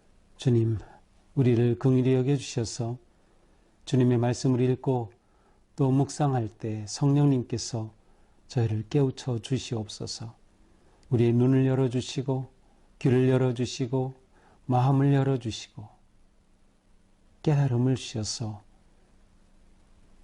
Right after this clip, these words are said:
주님의 그 말씀 따라 오늘도 믿음으로 넉넉히 나아갈 수 있도록 인도하여 주시옵소서.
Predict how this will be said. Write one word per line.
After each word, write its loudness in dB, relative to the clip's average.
주님의 2
그 -2
말씀 2
따라 -8
오늘도 0
믿음으로 4
넉넉히 0
나아갈 0
수 -4
있도록 -4
인도하여 0
주시옵소서. -6